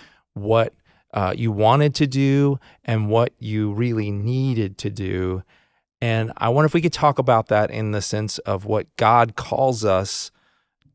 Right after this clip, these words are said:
to have in our identity and in what we,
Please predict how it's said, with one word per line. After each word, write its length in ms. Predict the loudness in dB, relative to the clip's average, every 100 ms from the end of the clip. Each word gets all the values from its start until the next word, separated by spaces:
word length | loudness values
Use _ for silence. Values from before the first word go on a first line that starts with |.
| -12
to 320 | -4 -2 -2
have 520 | -4 -2 0 2 0
in 200 | -2 -4
our 140 | 0 0
identity 760 | -2 -2 -2 -2 -4 -8 -10 -14 _ _ _ -6
and 200 | -4 -2
in 200 | -2 0
what 260 | 0 0
we, 400 | -4 -6 -4 -8